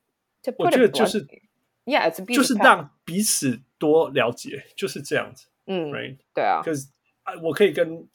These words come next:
Speaker 2: 我，you know，我，我一路以来，我之前有分享，有人说：你为什么这么，这么花时间做，做女人，女，女生的议题。我说，You know, growing up, I was, I，我，我教的球队也有，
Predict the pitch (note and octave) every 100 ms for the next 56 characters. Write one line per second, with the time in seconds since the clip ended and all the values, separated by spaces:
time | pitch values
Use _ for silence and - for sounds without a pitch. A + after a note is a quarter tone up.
0 | G3 D3 D3 F3 C3 C3 B2+ C#3+ D3+ F3
1 | G#3+ C3 A#2 G#2 A#2 B2 C3 C3+ - D#3+
2 | D3 B2 C#3 D3 C3+ B2 B2+ C#3 E3 E3
3 | C#3+ D3 D#3 B2+ A2 G#2+ C#3 A#2 A2 A#2
4 | - - - - - C#3 A#2 G#2+ - A#2+
5 | B2 A#2+ A2 A#2 B2 B2+ _ _ _ B2
6 | A2+ - A#2+ A2+ B2 A2+ A2 A2 - A#2+
7 | C#3 A2+ G#2 B2+ B2 A2+ B2 G#2+ C#3 C3
8 | - D#3+ D#3+ D3+ E3+ - - F3 D3 E3
9 | C#3+ - C3+ B2+ A#2+ - - _ - _
10 | _ _ _ _ C3+ C#3+ C3+ C3 B2+ -
11 | E3 E3 C3+ - A#2+ C#3 B2+ A2+ - _
12 | B2 C3